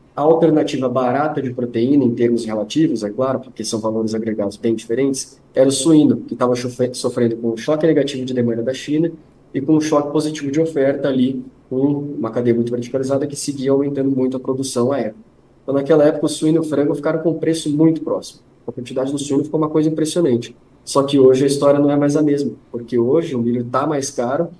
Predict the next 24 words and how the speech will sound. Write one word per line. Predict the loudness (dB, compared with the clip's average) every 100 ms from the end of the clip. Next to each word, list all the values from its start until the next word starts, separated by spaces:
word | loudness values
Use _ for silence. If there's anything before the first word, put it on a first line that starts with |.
| _ -2
e | 0
o | 2
boi | 6 6
não | 4 0
tá | 0
naquele | 0 0 0
nível | 2 0
de | -2
preço | 0 0 0 -2
por | -6 -2
conta | -2 -2
de | -2
uma | -4
oferta | -2 -4 -4
um |
pouco | -4 -2 -2
bem | 0 2 4
menor | 2 2 0
do | -2
que | -4
era | -4 -2
hoje. | -2 -4 -6 -18 _ _ _ _ -8
É, | -2 2 2
isso, | 2 0 -2 -4